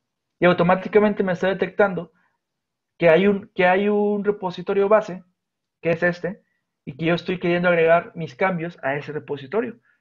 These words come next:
Aquí lo puedo cambiar a otros, pero no, yo lo quiero cambiar, yo quiero hacer al, al repositorio base, al original. Y aquí me dice, estos, estos son comentarios de Markdown, entonces aquí está el preview,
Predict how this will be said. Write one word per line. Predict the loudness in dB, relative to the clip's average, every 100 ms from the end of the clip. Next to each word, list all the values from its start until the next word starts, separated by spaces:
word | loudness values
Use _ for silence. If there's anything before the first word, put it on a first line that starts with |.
| _ _ -16
Aquí | -2 2
lo | 4
puedo | 4 4
cambiar | 0 0 0
a | 0
otros, | -2 -10 -12 _ _ _ _ _ _ _ -2
pero | 0
no, | 0
yo | 0 0
lo | 4
quiero | 4
cambiar, | 2 -2 -2 -2
yo |
quiero | 0 -2
hacer | 0 -2
al, | -2 -2
al | -2 0 -2
repositorio | -4 -8 -8 -6 -2 0
base, | 0 -2 -12 _ _ -2
al | 0
original. | 0 0 -4 -6 -10 _ _ _ _ _ _ _ _ _ _ _ _ _ _
Y | -6
aquí | -4 -2
me | -2 -2
dice, | -2 4 4 4 -2 -6
estos, | -2 0 4
estos | 2 2 0
son | 2 2
comentarios | 0 0 2 2 2
de |
Markdown, | 0 0 0 -6 -10 _ _ _ -16
entonces | -2 0 0 -4
aquí | -8 -4
está | 0
el | 0
preview, | 0 -4 -6